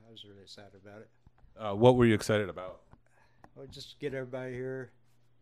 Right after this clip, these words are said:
Speaker 1: together. I like the atmosphere of having the club together. Yeah. And, uh, I just like the club, period. You know, when, when I first came to the club, you know, I was, I didn't know nobody, but everybody just welcomed me in.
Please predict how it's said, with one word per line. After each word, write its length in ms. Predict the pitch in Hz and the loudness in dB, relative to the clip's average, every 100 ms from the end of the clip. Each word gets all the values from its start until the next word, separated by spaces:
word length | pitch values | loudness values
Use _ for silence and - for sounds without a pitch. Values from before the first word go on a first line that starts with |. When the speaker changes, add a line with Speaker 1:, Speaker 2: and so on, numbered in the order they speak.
| _ | _
Speaker 1:
together. 560 | - 120 131 127 127 127 - _ _ _ _ - | -14 -10 -10 -10 -12 -14 -18 _ _ _ _ -14
I 60 | 123 | -6
like 160 | 147 143 | -6 -4
the 80 | |
atmosphere 540 | 123 117 113 - 117 113 | -8 -8 -16 -14 -14 -12
of 60 | 117 | -16
having 120 | 107 | -18
the 80 | 107 | -20
club 260 | 113 110 | -20 -20
together. 320 | - 101 101 107 _ _ _ _ _ _ | -20 -20 -20 -20 _ _ _ _ _ _
Yeah. 180 | 85 - - _ _ _ _ _ | -20 -20 -20 _ _ _ _ _
And, 160 | 113 110 | -18 -16
uh, 140 | 98 98 _ _ _ _ _ _ | -16 -18 _ _ _ _ _ _
I 80 | 127 | -14
just 160 | 156 139 | -12 -8
like 160 | 120 | -10
the 60 | - | -10
club, 260 | 123 120 98 | -18 -18 -16
period. 320 | 123 117 98 | -14 -14 -16
You 60 | 95 | -20
know, 80 | 101 | -20
when, 140 | 107 113 107 | -20 -20 -20
when 140 | 117 | -18
I 20 | |
first 300 | 117 131 127 | -12 -12 -10
came 160 | 135 123 | -12 -14
to 60 | 104 | -16
the 60 | |
club, 320 | - 117 117 104 | -18 -14 -14 -14
you 80 | 95 | -16
know, 200 | 98 98 | -14 -14
I 40 | 101 | -16
was, 180 | 101 - _ _ _ _ _ - - | -18 -20 _ _ _ _ _ -20 -18
I 60 | |
didn't 180 | 117 107 | -18 -18
know 80 | 101 104 | -20 -16
nobody, 400 | 107 104 95 98 | -16 -14 -16 -18
but 140 | 95 101 | -20 -20
everybody 280 | 107 107 104 | -20 -20 -20
just 140 | 104 - - _ - | -20 -20 -20 _ -20
welcomed 320 | 107 107 120 | -18 -16 -18
me 80 | 117 | -16
in. 100 | 123 | -18